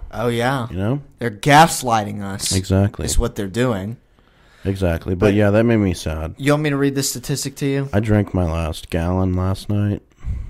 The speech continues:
Speaker 1: What do you mean?
Speaker 2: Of milk.
Speaker 1: Like, your last one ever?
Speaker 2: No.
Speaker 1: Okay, then what the fuck is
Speaker 2: No, I'm like, I'm out of milk.
Speaker 1: Okay, for what, till tonight?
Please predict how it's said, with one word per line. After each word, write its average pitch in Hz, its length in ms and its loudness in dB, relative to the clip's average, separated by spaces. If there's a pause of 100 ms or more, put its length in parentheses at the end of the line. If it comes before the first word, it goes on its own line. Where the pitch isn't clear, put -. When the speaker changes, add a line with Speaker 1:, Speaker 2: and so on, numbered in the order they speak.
(1000)
Speaker 1:
What 120 100 -2
do 120 60 0
you 117 60 -2
mean? 113 460 -6 (360)
Speaker 2:
Of 98 200 2
milk. 92 440 0 (840)
Speaker 1:
Like, 110 120 -8
your 113 100 -4
last 117 280 -2
one 113 100 -2
ever? 92 380 -10
Speaker 2:
No. 113 680 4
Speaker 1:
Okay, 127 300 -4
then 104 200 -6
what 127 200 -6
the 135 80 -8
fuck 143 440 -4
is 117 120 -2
Speaker 2:
No, 110 180 2
I'm 95 200 2
like, 95 160 -2
I'm 98 160 -2
out 85 240 0
of 73 140 -8
milk. 69 360 -12 (880)
Speaker 1:
Okay, 123 440 -2
for 123 240 0
what, 113 280 0
till 120 180 -2
tonight? 123 580 -4